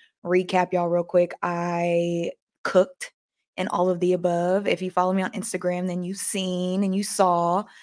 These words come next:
So follow me, um, at Brittany the Host. Link right here if you guys want to check it out. Y'all, my lash is, like, tripping. But I hope you guys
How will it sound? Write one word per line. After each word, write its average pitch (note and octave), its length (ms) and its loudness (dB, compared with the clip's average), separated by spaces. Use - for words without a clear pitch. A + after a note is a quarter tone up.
So F3+ 220 2
follow F#3+ 180 2
me, G#3+ 260 2
um, F3+ 300 -6
at F3 160 -6
Brittany F#3 220 -2
the F#3 100 -2
Host. F3+ 400 -2
Link F#3 240 -4
right F#3 240 0
here F#3 280 6
if F3+ 80 0
you F3 60 -2
guys E3+ 220 0
want E3 300 -6
to F3 60 -14
check F3 220 0
it E3+ 80 0
out. E3 240 0
Y'all, E3 220 0
my - 240 -2
lash - 560 -4
is, - 180 -8
like, - 380 -8
tripping. - 1000 -4
But A3+ 100 -4
I C#4+ 60 10
hope D#4 120 10
you D4+ 60 4
guys D4 240 8